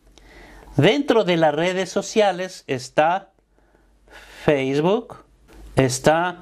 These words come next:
LinkedIn, Twitter, Instagram. Yo creo que podemos empezar con estas cuatro.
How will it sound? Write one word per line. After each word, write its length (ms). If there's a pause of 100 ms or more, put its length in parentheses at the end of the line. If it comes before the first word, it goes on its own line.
(440)
LinkedIn, 760 (1000)
Twitter, 640 (840)
Instagram. 840 (640)
Yo 140
creo 200
que 120
podemos 460
empezar 920 (260)
con 240
estas 460
cuatro. 640